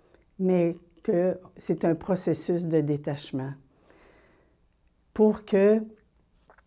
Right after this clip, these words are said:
sa présence extérieure devienne intérieure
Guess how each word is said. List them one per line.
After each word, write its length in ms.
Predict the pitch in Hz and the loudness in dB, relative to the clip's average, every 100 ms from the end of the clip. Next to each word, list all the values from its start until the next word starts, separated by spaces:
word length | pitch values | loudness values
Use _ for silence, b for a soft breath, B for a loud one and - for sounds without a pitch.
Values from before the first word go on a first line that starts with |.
| _ _ - - | _ _ -18 -4
sa 180 | 208 | -2
présence 520 | - 254 220 247 254 220 | 2 4 6 6 6 4
extérieure 840 | 202 - 196 190 175 175 202 208 - - b b _ _ | 2 2 2 4 4 4 0 -4 -8 -20 b b _ _
devienne 540 | 190 175 160 175 175 175 | -4 -2 -2 -2 0 0
intérieure 640 | 160 160 151 156 143 139 | -2 -6 -10 -8 -10 -10